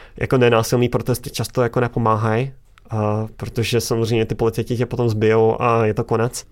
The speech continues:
A jako to, že byli ochotní prostě jako demolovat, být policajty a tak dále, tak prostě ukázalo, že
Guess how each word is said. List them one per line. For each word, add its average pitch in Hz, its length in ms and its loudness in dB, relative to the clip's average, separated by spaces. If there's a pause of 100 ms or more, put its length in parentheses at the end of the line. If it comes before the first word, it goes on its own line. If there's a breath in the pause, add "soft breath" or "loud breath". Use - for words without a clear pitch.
A 110 540 0 (1160)
jako 113 240 -2
to, 117 100 -2
že 117 120 0
byli 110 200 2
ochotní 113 300 -4
prostě 113 240 -4
jako 113 480 2 (920)
demolovat, 127 880 4
být 117 260 -4
policajty 123 520 0
a 113 80 -8
tak 117 200 -2
dále, 110 240 0
tak 117 140 -4
prostě 123 260 -4
ukázalo, 110 540 0
že 110 220 0